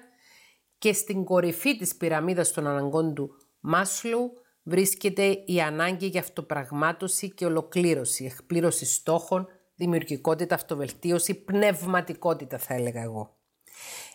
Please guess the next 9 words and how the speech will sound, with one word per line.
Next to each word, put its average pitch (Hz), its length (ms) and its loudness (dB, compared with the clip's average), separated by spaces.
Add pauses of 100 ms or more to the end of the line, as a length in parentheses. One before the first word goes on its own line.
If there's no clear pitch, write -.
(120)
Οι 202 160 2
περισσότεροι 190 960 4
γονείς, 160 680 -2 (1400)
οι 196 160 2
οποίοι 196 360 2
παρέχουν 185 480 4
στέγη 196 460 -2
και 202 140 0
τροφή, 196 500 0